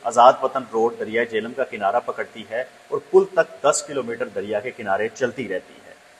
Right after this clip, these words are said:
अगर आज़ाद पतन के बजाय पाना के मुकाम पर पुल तामीर होता तो सूरत हाल बिल्कुल मुख्तलिफ होती, क्योंकि ना दरिया किनारे चलती सड़क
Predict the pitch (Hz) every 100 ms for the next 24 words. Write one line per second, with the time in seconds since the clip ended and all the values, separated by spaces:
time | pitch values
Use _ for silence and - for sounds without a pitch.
0 | - - - 151 147 135 160 196 180 170
1 | 175 139 131 143 - 131 123 156 180 165
2 | 135 120 127 131 127 123 113 107 123 127
3 | 123 - - 113 - 117 139 - 160 -
4 | 202 208 190 202 202 147 196 202 233 -
5 | - 117 101 - 92 107 127 - - -
6 | 165 170 165 135 113 143 147 143 117 135
7 | 139 120 127 139 123 -